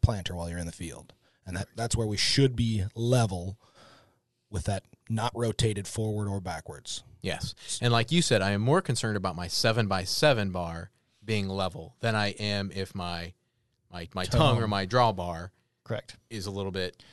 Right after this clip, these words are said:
Speaker 3: Some
Speaker 2: pitched
Speaker 3: planner-,
Speaker 2: forward, if
Speaker 3: some
Speaker 2: you will.
Speaker 3: planners actually have to have the seven by s-, the main tongue is actually running downhill significantly to get to a l-,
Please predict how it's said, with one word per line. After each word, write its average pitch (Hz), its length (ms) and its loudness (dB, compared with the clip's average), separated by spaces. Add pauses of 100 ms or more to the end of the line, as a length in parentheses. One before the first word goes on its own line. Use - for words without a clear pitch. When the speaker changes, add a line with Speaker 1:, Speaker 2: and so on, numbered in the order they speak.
(320)
Speaker 3:
Some 170 240 8
Speaker 2:
pitched - 100 8
Speaker 3:
planner-, 147 240 6
Speaker 2:
forward, 92 200 0
if - 40 0
Speaker 3:
some 156 160 6
Speaker 2:
you - 40 2
will. - 60 2
Speaker 3:
planners 131 300 6
actually 117 360 2
have 113 240 2
to 120 100 -2
have 110 300 2
the 107 360 0
seven 127 240 2
by 110 100 0
s-, 101 140 -6
the 117 240 -4
main 120 280 2
tongue 110 580 -4
is 127 140 -2
actually 117 240 -2
running 110 340 0
downhill 107 460 2
significantly 101 840 -6 (440)
to 127 100 2
get 117 320 2
to 110 540 0 (120)
a 110 200 -2 (100)
l-, 127 160 -4